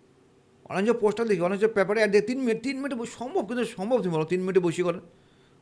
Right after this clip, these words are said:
স্বয়ং মানে ভগ-, ভ-, ভগবান মানে পারবে না মানে। তো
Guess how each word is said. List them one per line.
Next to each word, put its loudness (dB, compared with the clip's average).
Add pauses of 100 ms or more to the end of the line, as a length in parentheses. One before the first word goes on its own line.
স্বয়ং 2
মানে 2
ভগ-, 2
ভ-, -4
ভগবান 0
মানে 0
পারবে 2
না -2
মানে। -6 (2500)
তো 2